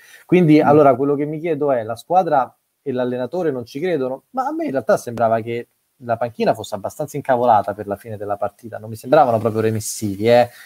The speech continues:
Speaker 1: per come stava andando. Probabilmente c'è anche un discorso di segnalazioni, ossia a Gori, se tu non fai bene da qui a fine anno non ti faccio giocare perché tu sei di un'altra società, io valorizzo i miei.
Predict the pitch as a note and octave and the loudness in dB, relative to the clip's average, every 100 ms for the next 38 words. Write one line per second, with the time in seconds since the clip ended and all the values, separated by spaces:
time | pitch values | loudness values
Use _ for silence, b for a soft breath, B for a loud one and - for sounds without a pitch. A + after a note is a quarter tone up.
0 | B _ G#2+ - A2 - A2 G#2+ A2 G2 | B _ -6 -4 -6 0 0 2 2 2
1 | G2+ G2+ B B B B A3 B3+ C4+ C#4 | 0 -8 B B B B 2 4 4 0
2 | B3 C4+ G#3 D3 D3+ D#3+ E3+ F3+ D3+ C#3 | -4 -2 -2 -2 -2 -4 -6 -8 -6 -8
3 | C3+ F3 F#3 - B2 B2+ A#2 A#2 A2+ - | -10 -10 -8 -6 -8 -8 -10 -8 -10 -8
4 | F3+ C3 G#2+ A2 - C3+ A2+ G#2 C#3 C#3 | -6 -6 -8 -18 -14 -6 -2 -2 -2 2
5 | C3 C3+ D3+ - A2 D3 B2+ A2 D3+ B2+ | 2 2 -2 -6 -10 -6 -6 -6 -6 -4
6 | D3 E3 - A2 _ B2 D3+ B2 - A2+ | -4 -4 -6 -14 _ -8 -6 -8 -10 -6
7 | A#2 C3+ B2+ D3+ B2+ C#3 A#2 A2+ - A#2+ | -4 -4 -2 4 4 4 -2 -6 -6 -4
8 | B2 A2+ A2+ A2+ B2+ A#2+ C#3 C3 B2 C3+ | -2 -2 -4 -4 -6 -2 0 2 4 4
9 | G#2+ G#2 G#2 G2 G#2 C3 D3 G#2+ | 4 2 -4 -6 -4 2 2 2